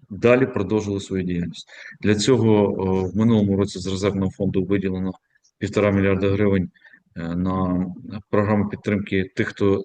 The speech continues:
продовжує академічну активність на прифронтових територіях. Е, це, е, декілька тисяч суб'єктів господарювання, які отримали підтримку. В цьому році закладено також, е,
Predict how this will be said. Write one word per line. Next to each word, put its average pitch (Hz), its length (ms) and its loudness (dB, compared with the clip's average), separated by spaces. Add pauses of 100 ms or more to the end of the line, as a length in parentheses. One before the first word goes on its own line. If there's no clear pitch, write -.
продовжує 101 540 2
академічну 95 500 -4
активність 90 520 -4
на 87 160 -4
прифронтових 95 520 -2
територіях. 104 520 2 (640)
Е, 85 400 -2
це, 98 500 2
е, 87 560 -2 (520)
декілька 113 380 0
тисяч - 440 -4
суб'єктів 101 380 -2
господарювання, 107 600 2
які 95 340 0 (260)
отримали 98 500 -2
підтримку. 87 520 -8 (540)
В - 60 -16
цьому 117 340 2
році 98 280 0
закладено 95 640 -2 (340)
також, - 440 -2
е, 90 300 -2